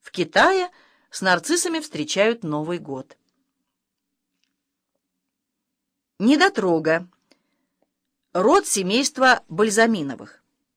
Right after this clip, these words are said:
Есть в наших лесах удивительное растение, встреча с которым может подарить несколько неожиданных открытий.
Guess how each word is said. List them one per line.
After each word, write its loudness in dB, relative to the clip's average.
Есть 0
в -6
наших 2
лесах 0
удивительное -2
растение, -2
встреча 0
с -6
которым 0
может 0
подарить -2
несколько 0
неожиданных -4
открытий. -10